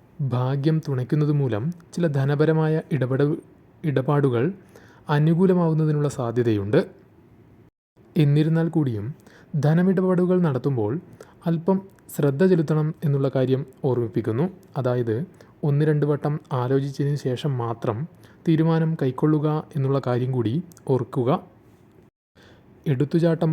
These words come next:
പല കാര്യങ്ങളിലും നിങ്ങളെ തകർച്ചയിലെത്തിച്ചിട്ടുണ്ട് അല്ലെങ്കിൽ പല വി-, വിധ ബുദ്ധിമുട്ടുകളിൽ എത്തിച്ചിട്ടുണ്ട് എന്നുള്ളതും സത്യം തന്നെയാകുന്നു. അതിനാൽ തന്നെ എടുത്തുചാടി ഒരു തീരുമാനം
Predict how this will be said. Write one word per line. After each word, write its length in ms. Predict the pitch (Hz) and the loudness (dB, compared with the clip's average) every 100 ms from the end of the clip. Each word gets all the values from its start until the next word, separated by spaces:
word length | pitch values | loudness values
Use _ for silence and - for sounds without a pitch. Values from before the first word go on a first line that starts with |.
| 156 | -2
പല 200 | 135 139 151 | -4 -2 -2
കാര്യങ്ങളിലും 560 | 131 139 139 123 107 131 - - - - 160 | 0 0 0 0 -2 -4 -8 -20 -20 -4 0
നിങ്ങളെ 260 | 160 160 165 170 - 143 | 2 4 2 -2 -4 -2
തകർച്ചയിലെത്തിച്ചിട്ടുണ്ട് 1040 | 131 139 - 180 170 160 139 143 147 143 151 - 139 | -2 -4 0 0 0 -4 -6 -2 0 0 -2 -4 -2
അല്ലെങ്കിൽ 320 | 131 127 127 147 - | -2 0 -2 -4 -4
പല 140 | 131 143 135 | -2 0 -4
വി-, 100 | - - 151 | -10 -10 -6
വിധ 160 | 135 147 127 | 0 0 0
ബുദ്ധിമുട്ടുകളിൽ 640 | 131 139 143 147 147 147 - 131 | -2 0 0 2 2 0 -4 -6
എത്തിച്ചിട്ടുണ്ട് 540 | - 143 143 143 135 143 - | -2 -2 0 0 2 2 2
എന്നുള്ളതും 420 | 135 127 127 107 131 - - - | -2 2 2 0 -4 -8 -10 -6
സത്യം 300 | 127 151 135 | -2 0 0
തന്നെയാകുന്നു. 580 | 131 123 110 104 107 156 196 - - 135 | 0 -2 -4 -6 -2 -2 -4 -18 -8 -2
അതിനാൽ 260 | 135 131 131 | 0 0 -2
തന്നെ 200 | 117 110 160 - - - | -2 -2 -4 -10 -10 -4
എടുത്തുചാടി 580 | 143 147 185 170 165 170 - 156 | -2 -2 -2 0 0 0 -2 -2
ഒരു 140 | 147 147 | -2 -2
തീരുമാനം 400 | 135 139 143 | -2 -2 -2